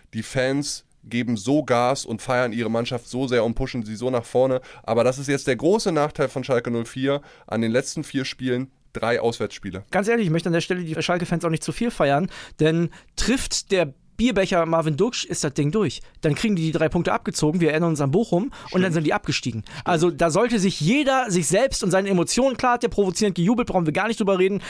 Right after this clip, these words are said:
Speaker 2: muss auch nicht sein, aber da sollte wirklich auch in den nächsten Spielen jeder Schalke seine Emotionen im Griff haben.
Speaker 1: Ja gut, ein Heimspiel haben sie noch, nämlich das gegen Frankfurt. Jetzt spielen sie erstmal zweimal auswärts in Mainz und bei den Bayern und dann zum Schluss nochmal auswärts in Leipzig. Also trotz Platz siebzehn und irgendwie dran sein,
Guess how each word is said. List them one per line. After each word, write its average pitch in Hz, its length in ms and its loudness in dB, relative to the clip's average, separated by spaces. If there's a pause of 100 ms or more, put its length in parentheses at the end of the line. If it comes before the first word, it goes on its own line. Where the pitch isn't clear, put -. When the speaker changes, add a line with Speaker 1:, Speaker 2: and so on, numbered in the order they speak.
(160)
Speaker 2:
muss 190 200 4
auch 202 140 4
nicht 240 140 2
sein, 196 280 2 (220)
aber 165 180 4
da 165 80 4
sollte 185 320 2
wirklich 214 260 -2
auch 175 100 0
in 170 40 2
den 175 120 2
nächsten 220 200 0
Spielen 170 240 0
jeder 196 300 -2
Schalke 190 320 -2
seine 156 280 -2
Emotionen 185 520 2
im 165 80 2
Griff 214 180 -2
haben. 127 160 -2
Speaker 1:
Ja 113 80 0
gut, 104 240 -6
ein 139 180 0
Heimspiel 139 420 -2
haben 139 160 0
sie 160 120 -2
noch, 156 220 2 (120)
nämlich 127 280 -2
das 127 200 -2
gegen 120 220 -6
Frankfurt. 139 460 -2
Jetzt 131 100 -4
spielen 127 220 -6
sie 123 80 -4
erstmal 120 280 -2
zweimal 131 380 0
auswärts 123 600 -2
in 143 200 -4
Mainz 127 360 0
und 120 180 -8
bei 113 140 2
den 110 160 -4
Bayern 139 400 0 (420)
und 117 160 -2
dann 123 160 2
zum 139 160 -6
Schluss 127 240 -6
nochmal 131 220 -2
auswärts 127 400 -4
in 110 80 -8
Leipzig. 135 680 -4
Also 117 240 -2
trotz - 320 -4
Platz 139 240 -2
siebzehn 147 380 -6
und 127 120 -2
irgendwie 131 300 -4
dran 135 300 -2
sein, 127 360 2